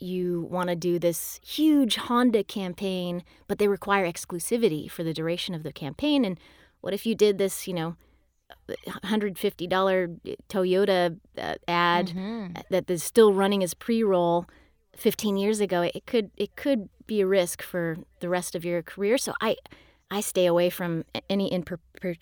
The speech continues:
Speaker 1: perpetuity ads. Um, but as for bidding, yeah, I kinda look at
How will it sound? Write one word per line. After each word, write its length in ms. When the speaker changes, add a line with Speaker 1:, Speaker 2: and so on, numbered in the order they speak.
Speaker 1:
perpetuity 540
ads. 380
Um, 320
but 180
as 140
for 140
bidding, 460
yeah, 280
I 60
kinda 220
look 180
at 200